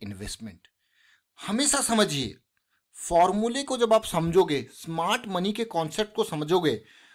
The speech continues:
यानी कि बेसिक्स को अंडरस्टैंड करोगे, तो यही फॉर्मूला है। हर जगह हम एक ही चीज अप्लाई करते हैं, बेसिक्स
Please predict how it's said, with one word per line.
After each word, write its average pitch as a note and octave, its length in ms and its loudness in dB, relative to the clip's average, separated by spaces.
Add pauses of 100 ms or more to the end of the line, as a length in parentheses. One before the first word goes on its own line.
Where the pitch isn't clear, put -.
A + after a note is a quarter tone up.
(320)
यानी A3+ 180 2
कि D#4+ 120 0
बेसिक्स G3+ 680 2
को - 120 -2
अंडरस्टैंड F#3 680 0
करोगे, E3 380 0 (240)
तो F#3 60 -8
यही B2 460 -8
फॉर्मूला B2+ 540 -6
है। - 200 -8 (320)
हर C4 220 -2
जगह A3 360 2
हम A3 260 -6
एक A#3+ 220 -4
ही C4 100 -6
चीज G#3 240 -6
अप्लाई - 380 -2
करते D3 320 -8
हैं, D#3+ 160 -16 (600)
बेसिक्स C#4 580 0